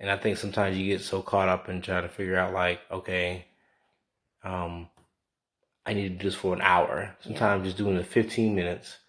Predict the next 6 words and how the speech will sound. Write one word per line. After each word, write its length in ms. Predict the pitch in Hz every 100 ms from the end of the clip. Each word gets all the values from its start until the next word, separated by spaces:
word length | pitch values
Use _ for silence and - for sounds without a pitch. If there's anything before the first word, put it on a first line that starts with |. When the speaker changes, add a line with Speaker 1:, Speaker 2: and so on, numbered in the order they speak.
| _ _ _ _ _ _ _ - _
Speaker 1:
put 120 | -
on 120 | 117 110
your 100 | 107
schedule, 600 | - 92 87 85 85 87 _ _ _ _
fifteen 400 | 113 - 107 98
minutes, 400 | 90 90 -